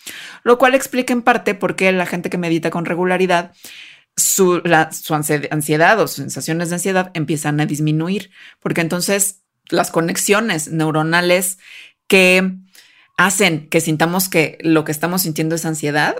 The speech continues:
pues ya empiezan tal cual a desbaratarse. Entonces puedes sentir las sensaciones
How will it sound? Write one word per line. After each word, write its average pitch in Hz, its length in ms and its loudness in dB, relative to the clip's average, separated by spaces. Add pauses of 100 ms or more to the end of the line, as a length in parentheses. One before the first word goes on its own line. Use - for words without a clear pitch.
(120)
pues 143 160 -4
ya 156 260 0
empiezan 156 500 -4
tal 170 180 0
cual 190 280 0
a 165 80 -2
desbaratarse. - 680 -6 (920)
Entonces 175 340 -4
puedes 185 460 2 (100)
sentir 180 580 0
las 214 180 0
sensaciones 160 720 -2